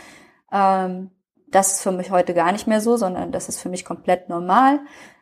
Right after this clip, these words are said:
Ich finde es gut, was Voluminöses zu essen. Das heißt, ich habe mich mit, äh, was weiß ich, f-,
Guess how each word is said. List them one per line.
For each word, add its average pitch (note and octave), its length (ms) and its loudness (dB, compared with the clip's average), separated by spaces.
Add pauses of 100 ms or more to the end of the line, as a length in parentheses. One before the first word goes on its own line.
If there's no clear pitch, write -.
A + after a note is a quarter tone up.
Ich - 200 -10
finde F#3+ 240 -4
es - 200 -10
gut, D4+ 280 0
was B3 200 2
Voluminöses B3 680 2
zu A#3 100 0
essen. A3+ 280 2
Das - 140 -4
heißt, F#3 400 2
ich - 160 -14
habe F#3 160 -2
mich F3 200 -8
mit, F#3 260 -6
äh, F3 280 -4
was E3+ 160 -10
weiß - 100 -8
ich, - 100 -8
f-, - 220 -8